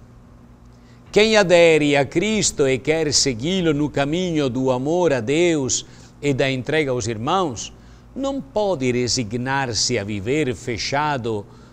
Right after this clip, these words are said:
diante de Deus e dos, e do mundo. O encontro com Cristo tira-nos da mediocridade e desperta-nos para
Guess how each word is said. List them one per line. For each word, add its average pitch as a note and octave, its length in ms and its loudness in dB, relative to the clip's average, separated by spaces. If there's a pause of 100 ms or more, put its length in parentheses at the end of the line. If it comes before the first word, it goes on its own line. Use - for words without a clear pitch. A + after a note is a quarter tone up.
(320)
diante C3 360 -4
de B2 140 -2
Deus D#3 280 2
e A2+ 60 -2
dos, G2 260 -10 (160)
e C3+ 100 -4
do A2+ 140 -6
mundo. E2+ 480 -14 (1200)
O A2 60 -8
encontro D3 480 -2
com C#3+ 220 -4
Cristo G#3 580 -2 (600)
tira-nos F#3 760 -2 (460)
da D3+ 160 0
mediocridade C#3+ 1500 -4 (340)
e E3 80 2
desperta-nos D3 1080 2
para D3 560 2